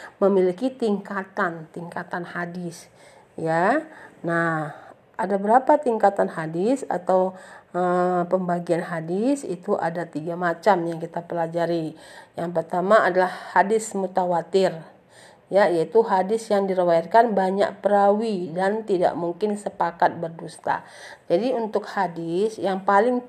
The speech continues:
tinggi, ya, kedudukannya adalah hadis mutawatir karena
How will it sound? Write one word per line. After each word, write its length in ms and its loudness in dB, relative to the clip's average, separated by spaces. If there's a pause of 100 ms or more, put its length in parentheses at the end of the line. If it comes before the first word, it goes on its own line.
(100)
tinggi, 720 0 (400)
ya, 240 4
kedudukannya 800 2
adalah 560 4
hadis 640 -4
mutawatir 1040 -6
karena 560 4